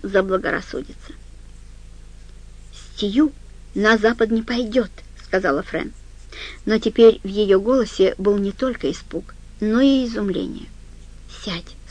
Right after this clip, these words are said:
сказал Стью. «Мы должны выслушать её». Френ села. Руки её непрерывно ощупывали поясницу. «Вы должны пойти на запад»,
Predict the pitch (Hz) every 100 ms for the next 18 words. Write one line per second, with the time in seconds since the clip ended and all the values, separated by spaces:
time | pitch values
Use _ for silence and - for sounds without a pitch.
0 | - 170 170 190 - - - - - -
1 | - - 226 240 247 240 247 247 285 -
2 | - 156 - 147 - - - - - -
3 | - 214 277 262 - 73 - 233 - -
4 | - - - - 233 294 285 269 247 254
5 | 240 240 247 254 247 311 311 269 262 -
6 | 226 208 208 202 196 196 - 170 - -
7 | - - - - - - - - 190 214
8 | 220 - 196 202 208 196 214 226 - 131
9 | 320 - 151 170 - - -